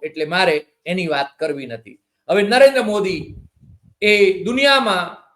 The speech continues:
કયા દેશની મુલાકાત એમણે નથી લીધી એની જાણે કે ખાસ યાદી બનાવે છે અને એ દેશમાં જવા માટે એ ઉત્સુક હોય છે અને ભારતના વિદેશ વિભાગને કામે લગાડીને કદાચ એ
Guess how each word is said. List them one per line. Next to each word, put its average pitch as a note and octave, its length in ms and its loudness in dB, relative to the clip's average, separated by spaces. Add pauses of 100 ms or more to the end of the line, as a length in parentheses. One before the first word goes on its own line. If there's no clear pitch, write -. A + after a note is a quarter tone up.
(180)
કયા E4+ 340 8
દેશની D4+ 500 0
મુલાકાત C4 560 0
એમણે A#3+ 280 -4
નથી G#3 440 4
લીધી D#3 380 -4 (500)
એની A#3 320 -4
જાણે A3 240 -2 (120)
કે G#3 80 -2 (120)
ખાસ G3+ 240 -4 (140)
યાદી E3+ 360 -6
બનાવે B2 380 -8 (100)
છે D3+ 80 -8
અને D#3+ 140 -10 (160)
એ D#4+ 40 4 (120)
દેશમાં E3+ 640 0 (380)
જવા A#3 360 2
માટે F3+ 300 -6 (140)
એ F3 40 -8 (100)
ઉત્સુક D4 300 -10 (100)
હોય D3 260 -4
છે C3 120 -10 (460)
અને G3+ 180 0 (120)
ભારતના E3+ 800 -2
વિદેશ C#4+ 280 -4 (100)
વિભાગને E3+ 1080 -4
કામે A#3+ 280 2
લગાડીને E3+ 540 0 (100)
કદાચ G3 340 -2 (720)
એ G3+ 100 2